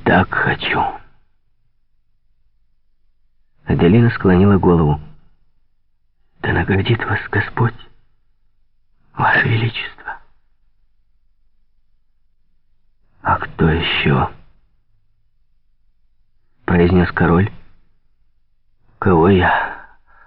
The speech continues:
обидел? Ах да, моего крестника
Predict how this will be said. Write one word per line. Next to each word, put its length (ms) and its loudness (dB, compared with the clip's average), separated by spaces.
обидел? 540 -4
Ах 220 -2
да, 480 -2
моего 320 0
крестника 840 0